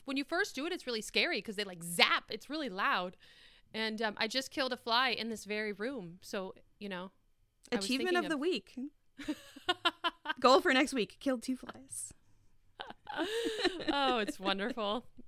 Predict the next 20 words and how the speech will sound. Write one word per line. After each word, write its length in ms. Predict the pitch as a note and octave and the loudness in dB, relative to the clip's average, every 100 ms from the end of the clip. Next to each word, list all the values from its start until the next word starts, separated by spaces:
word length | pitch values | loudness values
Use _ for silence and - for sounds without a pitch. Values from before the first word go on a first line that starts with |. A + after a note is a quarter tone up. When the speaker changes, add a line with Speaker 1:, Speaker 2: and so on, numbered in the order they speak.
| - | -4
Speaker 1:
I 100 | A3+ | 0
like, 300 | G#3+ G3+ G3 - | 4 2 0 -6
it's 140 | A3 F4 | 4 6
great. 320 | - C5+ E4+ | 10 8 8
Speaker 2:
<laughs> 40 | C5 - - | 4 2 -8
Speaker 1:
Anyway. 560 | - A#3 G3+ F3+ F#3+ B3 - - | -2 0 4 6 6 4 -6 -6
Speaker 2:
<laughs> 80 | C#4 F#4+ A4+ C6+ C6+ C6+ - A#4+ - - - | 0 2 0 -2 -6 -8 2 2 2 -10 8
Okay, 320 | G4 E4 F#3+ D#3 - - - - - | 8 10 8 6 -12 -20 -20 -18 2
great. 340 | A#3 F3 - | 6 6 4
Now 160 | A3+ G#3+ | 4 6
that 140 | C4 | 6
we 120 | B3 B3+ | 4 2
have 140 | A#3+ | 2
established 600 | A3 - G#3+ G#3 A3 G#3+ | 0 4 2 4 0 0
your 520 | G#3 G#3 F#3+ F#3+ G3 - | -2 0 2 0 -2 -6
fly 500 | - - A#3 G#3+ G#3 | -14 -4 2 4 2
killing 600 | A3+ C#4 A3 G3+ G3 G3 - | 2 2 4 4 2 -2 -4
abilities. 960 | G3+ G3+ F#3 D#3 D#3+ C4 D#4+ - - - - - - - - | 0 0 0 -2 -4 -4 -2 -2 -4 -8 -20 -20 -20 -18 -2
Speaker 1:
Heck 200 | A#3 B3+ | 0 0
yeah. 280 | F3+ E3+ | -4 -6